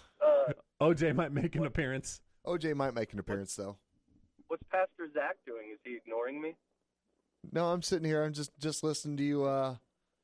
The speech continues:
Speaker 3: spout about special teams. You know, I wanted to, wanted
Speaker 1: Hey.
Speaker 3: you to take it all in. This
Speaker 2: Fitz,
Speaker 3: is the only
Speaker 2: Fitz,
Speaker 3: time I
Speaker 2: what's
Speaker 3: wanna
Speaker 2: on
Speaker 3: allow it to happen.
Speaker 2: <laughs> what's on the schedule for the rest of the day for you? Why, why couldn't you join,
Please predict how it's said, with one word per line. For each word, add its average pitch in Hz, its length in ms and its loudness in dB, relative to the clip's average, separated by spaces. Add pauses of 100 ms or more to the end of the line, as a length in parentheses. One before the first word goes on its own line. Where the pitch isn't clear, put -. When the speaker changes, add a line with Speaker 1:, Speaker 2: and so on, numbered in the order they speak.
Speaker 3:
spout 139 500 0
about 127 360 -2
special 135 380 -4
teams. 123 500 -6 (100)
You 113 140 -6
know, 104 120 -2
I 110 80 0
wanted 113 420 -2
to, - 60 -20 (100)
wanted 127 200 0
Speaker 1:
Hey. 139 80 0
Speaker 3:
you 143 60 0
to 131 60 -8
take 160 240 0
it 160 60 0
all 165 240 4
in. 143 220 0 (760)
This 220 120 4
Speaker 2:
Fitz, - 80 2
Speaker 3:
is - 40 -10
the 143 80 2
only 143 140 4
Speaker 2:
Fitz, 135 120 2
Speaker 3:
time 143 120 4
I 139 40 4
Speaker 2:
what's 139 100 4
Speaker 3:
wanna 135 120 4
Speaker 2:
on 131 60 4
Speaker 3:
allow 127 220 4
it 139 80 -6
to 147 60 -8
happen. 131 420 -2 (100)
Speaker 2:
<laughs> 190 100 -2
what's 185 320 0
on 214 200 2
the 196 80 0
schedule 185 340 -2
for - 100 -10
the 151 80 -2
rest 160 200 -2
of 160 80 -4
the 135 40 -2
day 139 200 -2
for 120 260 -4
you? 98 160 -4 (320)
Why, 135 280 2
why 135 220 -2
couldn't 147 260 -2
you 143 120 0
join, 120 640 -2